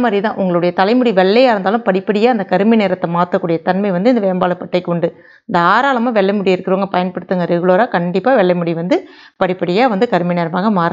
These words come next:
ஆரம்பிக்கும். ஒரு சூப்பரான மருத்துவ பண்புகள் நிறைந்த ஒரு அருமையானது இது. இது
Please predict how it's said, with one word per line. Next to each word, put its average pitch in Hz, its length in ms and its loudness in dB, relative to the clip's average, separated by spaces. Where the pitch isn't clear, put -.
ஆரம்பிக்கும். 170 460 0
ஒரு - 180 -4
சூப்பரான 240 560 0
மருத்துவ 185 260 -2
பண்புகள் 165 380 -2
நிறைந்த 170 340 0
ஒரு 170 100 -2
அருமையானது 208 680 2
இது. 165 180 0
இது 202 100 2